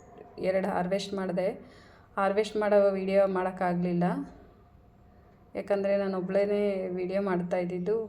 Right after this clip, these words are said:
ಕಿತ್ಕೋತಾ ಇದ್ದಿದ್ದು, ಆಗಲಿಲ್ಲ ಅದನ್ನು ವಿಡಿಯೋ ಮಾಡೋದಕ್ಕೆ. ಇದು ನಮ್ಮ ಮನೆ ಮುಂದೆ ಬೆಳೆದಿರೋ ನಿಂಬೆಹಣ್ಣು. ಎಲ್ಲ ಗಿಡಗಳು ಹತ್ತತ್ರ ಇರೋದ್ರಿಂದ,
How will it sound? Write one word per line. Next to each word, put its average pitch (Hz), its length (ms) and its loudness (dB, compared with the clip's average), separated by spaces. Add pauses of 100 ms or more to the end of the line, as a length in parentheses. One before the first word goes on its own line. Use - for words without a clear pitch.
ಕಿತ್ಕೋತಾ 185 420 -6
ಇದ್ದಿದ್ದು, 175 360 -4
ಆಗಲಿಲ್ಲ 175 480 0
ಅದನ್ನು 175 360 0
ವಿಡಿಯೋ 175 240 0
ಮಾಡೋದಕ್ಕೆ. 175 760 -2 (680)
ಇದು 208 120 -2
ನಮ್ಮ 196 240 2
ಮನೆ 185 140 0
ಮುಂದೆ 202 300 0
ಬೆಳೆದಿರೋ 185 640 0
ನಿಂಬೆಹಣ್ಣು. 175 960 2 (1900)
ಎಲ್ಲ 185 320 -2
ಗಿಡಗಳು 196 440 2
ಹತ್ತತ್ರ 190 440 0
ಇರೋದ್ರಿಂದ, 180 560 0